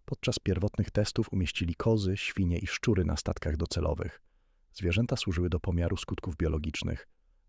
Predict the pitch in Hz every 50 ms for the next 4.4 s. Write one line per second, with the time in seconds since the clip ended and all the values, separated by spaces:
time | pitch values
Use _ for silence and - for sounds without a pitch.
0 | - - 107 113 127 113 85 101 95 90 80 82 78 - - - - 78 76 80
1 | 78 76 - - - _ _ _ _ _ _ _ _ - - 139 139 - - 143
2 | 127 110 113 107 104 92 87 90 - 95 85 90 87 87 85 - 87 - - 98
3 | 101 110 - - 131 120 113 - - - 95 95 107 117 110 - 120 117 101 98
4 | 78 76 - - - 87 82